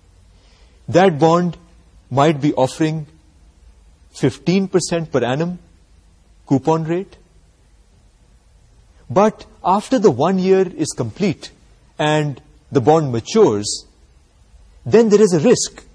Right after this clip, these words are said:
that the bondholder may not be able to find another investment that can yield as much as fifteen percent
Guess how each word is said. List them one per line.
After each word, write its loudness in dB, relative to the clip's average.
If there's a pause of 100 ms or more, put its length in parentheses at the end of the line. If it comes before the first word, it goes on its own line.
(500)
that 2
the 0
bondholder 0
may -2
not -2
be 0
able -2
to -6
find -6 (200)
another 2
investment -2 (380)
that -2
can -2
yield -6 (420)
as -2
much -6 (220)
as -4 (100)
fifteen -6
percent -6